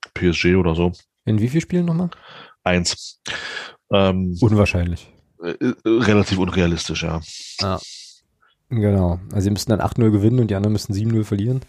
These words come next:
Speaker 1: Nee, nee, dann, nee, nee. Wenn du acht Tore, reicht ja ein null vier und ein vier null.
Speaker 2: Stimmt, ja.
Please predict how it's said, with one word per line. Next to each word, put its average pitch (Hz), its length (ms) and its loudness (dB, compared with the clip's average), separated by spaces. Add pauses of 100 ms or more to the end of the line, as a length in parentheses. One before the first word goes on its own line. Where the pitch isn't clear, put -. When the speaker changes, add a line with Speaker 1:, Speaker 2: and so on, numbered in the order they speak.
(420)
Speaker 1:
Nee, 101 160 4
nee, 113 120 6
dann, 101 200 4
nee, 123 260 4
nee. 104 400 -2 (120)
Wenn 82 120 -6
du 87 100 2
acht - 200 2
Tore, 123 320 2 (260)
reicht 101 280 2
ja 120 120 6
ein 117 320 -4
null 117 160 2
vier 127 240 4
und 117 200 0
ein 113 40 -6
vier 127 160 2
null. 110 220 2 (760)
Speaker 2:
Stimmt, - 340 -6 (240)
ja. - 100 -10